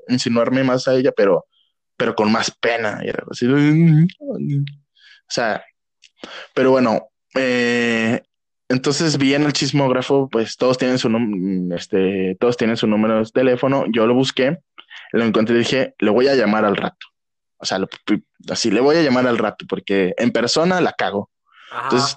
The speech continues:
Speaker 1: por teléfono va a ser diferente.
Speaker 2: <laughs>
Speaker 1: Entonces, va y agarro una de mis cuadernos de materias acá bien caca, no sé, caligrafía, no sé, pinches materias que,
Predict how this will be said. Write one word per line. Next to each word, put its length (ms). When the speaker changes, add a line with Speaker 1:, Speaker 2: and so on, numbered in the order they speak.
Speaker 1:
por 140
teléfono 720
va 60
a 20
ser 140
diferente. 480
Speaker 2:
<laughs> 220
Speaker 1:
Entonces, 520
va 80
y 160
agarro 720
una 420
de 120
mis 220
cuadernos 560
de 180
materias 480
acá 160
bien 240
caca, 260
no 140
sé, 440
caligrafía, 1000
no 120
sé, 160
pinches 360
materias 480
que, 220